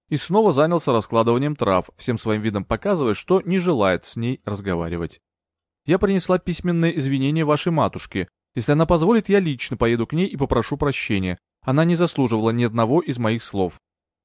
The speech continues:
Маргарет старалась говорить спокойно, но голос то и дело дрожал. Она и не подозревала, как сильно истосковалась по Энтони, пока не увидела его. "Вы не ответите мне?"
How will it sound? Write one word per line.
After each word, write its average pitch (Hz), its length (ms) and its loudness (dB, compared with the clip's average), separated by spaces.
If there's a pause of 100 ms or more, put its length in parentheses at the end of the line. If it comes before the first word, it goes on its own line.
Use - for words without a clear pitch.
(180)
Маргарет 120 340 -2
старалась 110 440 0
говорить 104 320 0
спокойно, 123 520 0 (280)
но 135 140 2
голос 202 360 2
то 175 160 0
и 185 100 2
дело 147 300 2
дрожал. 95 560 0 (380)
Она 139 200 2
и 190 40 4
не 208 80 0
подозревала, 190 600 2
как - 200 -6
сильно 165 320 -2
истосковалась 113 580 0
по 135 200 -2
Энтони, 90 380 -4
пока 110 280 -4
не 123 140 0
увидела 107 380 0
его. 85 320 -4 (600)
"Вы 135 160 2
не 160 80 4
ответите 175 480 2
мне?" 101 300 -2